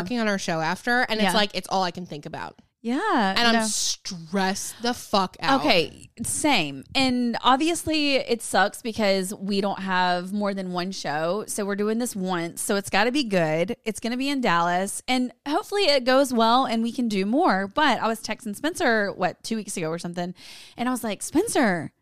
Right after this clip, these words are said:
Speaker 2: we have to plan out our show." And she's like, "I'm not really worried about it." And then, <laughs> like, the next day, Robbie had said something. She's like, "Okay,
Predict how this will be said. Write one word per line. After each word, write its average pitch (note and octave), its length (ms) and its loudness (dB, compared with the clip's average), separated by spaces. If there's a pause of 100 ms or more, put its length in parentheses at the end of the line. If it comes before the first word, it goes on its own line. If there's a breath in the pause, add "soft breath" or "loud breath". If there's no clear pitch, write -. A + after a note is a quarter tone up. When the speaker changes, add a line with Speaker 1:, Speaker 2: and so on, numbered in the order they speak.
(320)
Speaker 2:
we D4+ 240 4 (120)
have C#4 360 2
to D#4+ 100 -4
plan F#3+ 340 -4
out F3+ 200 0
our G#3+ 160 -2
show." D#4+ 200 -2 (160)
And C4 100 4
she's D4 80 -2
like, D4+ 120 -4
"I'm C5 60 -6
not D#5+ 220 2
really G4+ 100 4
worried G#3 200 4
about F#3 200 6
it." F#3 120 2
And G#3+ 100 0
then, C4 120 2 (120)
<laughs> - 80 -12
like, C#4 160 -2
the C4+ 60 0
next A3+ 240 -2
day, G#3+ 320 2 (320 loud breath)
Robbie A#3 400 6
had B3 120 2
said F#3+ 240 2
something. G#3+ 220 2
She's G#3 160 -2
like, A3+ 160 -2
"Okay, F4+ 160 4